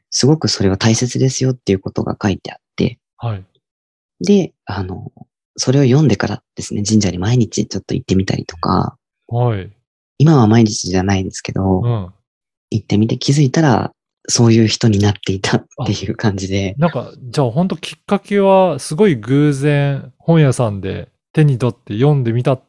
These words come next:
Speaker 2: ていうところがあるんですね。
Speaker 1: そうですね。はい。
Speaker 2: へー。
Speaker 1: 本当に不思議な体験で、
Speaker 2: うん。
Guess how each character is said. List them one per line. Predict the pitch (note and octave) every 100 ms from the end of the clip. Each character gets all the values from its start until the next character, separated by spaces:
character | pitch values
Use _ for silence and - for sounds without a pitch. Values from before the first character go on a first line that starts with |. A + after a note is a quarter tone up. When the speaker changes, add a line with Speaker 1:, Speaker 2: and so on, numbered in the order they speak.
| _
Speaker 2:
て | -
い | G#2 G#2
う |
と | -
こ | - G#2
ろ | F#2+
が | F#2+ - _ _ _ _ _ _ _
あ | C3
る |
ん |
で |
す | A#2
ね。 | F3
Speaker 1:
そ |
う | A2 F#2+
で |
す | G#2 G2+
ね。 | G2+ - _ _ _ _
は | - - A2
い。 | C#3
Speaker 2:
へ | D3 D3 D3
ー。 |
Speaker 1:
本 | C#3 -
当 | B2+
に | B2 B2 _ _ _
不 | - -
思 | A#2+
議 | B2
な | A#2+
体 | A#2+ A2
験 | A2 G2+ G2+ - - -
で、 | F#2+ F2+ G#2+ - -
Speaker 2:
う | A#2+
ん。 | B2 A2+ F#2+